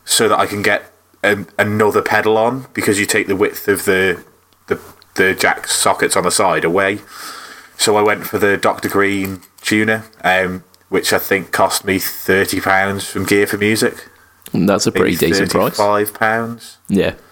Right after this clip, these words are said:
Speaker 1: In fact, it was thirty-five pounds, 'cause the two pedals together were fifty-nine pounds or sixty-one pounds, something like that.
Speaker 2: And the, the second pedal was the?
Speaker 1: It's, uh, the T C Octaver,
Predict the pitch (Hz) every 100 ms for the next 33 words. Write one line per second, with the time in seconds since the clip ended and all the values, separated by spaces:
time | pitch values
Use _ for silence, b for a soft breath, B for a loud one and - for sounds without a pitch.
0 | b b b b - 120 113 123 110 104
1 | - 123 110 110 117 110 107 - 95 90
2 | 87 - - _ - 95 - - _ _
3 | _ - - 123 117 113 107 - 107 104
4 | 95 90 - 101 - 92 90 90 85 90
5 | 87 85 85 - - - b b b b
6 | _ - 82 82 - 82 82 85 82 82
7 | 80 80 78 - - 85 82 78 73 76
8 | - _ B B B B 113 104 101 101
9 | 104 104 110 107 104 104 104 104 - 104
10 | 104 104 98 B B B B B _ _
11 | _ - 92 90 - - - - - _
12 | - 101 - 131 117 - 113 110 104 113
13 | - - 113 117